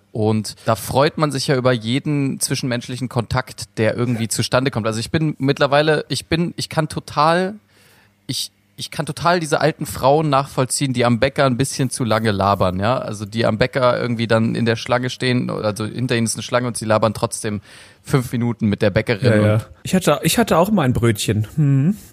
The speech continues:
Speaker 2: hm, ja.
Speaker 1: Aber dieses Redebedürfnis und auch einfach dieses, ähm, ja, dass man sich mitteilen möchte, das kann ich total verstehen. Und deswegen,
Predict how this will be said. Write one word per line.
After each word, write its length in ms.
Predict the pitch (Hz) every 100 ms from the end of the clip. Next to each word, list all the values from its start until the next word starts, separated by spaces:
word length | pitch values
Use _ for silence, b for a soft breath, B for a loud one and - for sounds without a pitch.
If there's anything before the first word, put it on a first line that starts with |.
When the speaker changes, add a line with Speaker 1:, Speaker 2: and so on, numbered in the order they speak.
| 233
Speaker 2:
hm, 280 | 139 127 190
ja. 360 | 160 107 131
Speaker 1:
Aber 200 | 156 143
dieses 280 | 139 143 -
Redebedürfnis 760 | 151 185 180 147 143 135 165 -
und 180 | 143 -
auch 220 | 139 -
einfach 280 | - 131 139
dieses, 440 | 143 127 127 - 127
ähm, 380 | 127 123 120 120
ja, 180 | 170
dass 200 | - 127
man 120 | 139 123
sich 100 | 127
mitteilen 460 | 165 - 131 127
möchte, 260 | 123 131 135
das 160 | 127
kann 140 | - 135
ich 80 | -
total 240 | - 135
verstehen. 340 | 139 135 160
Und 100 | 160
deswegen, 460 | 143 - 151 147 151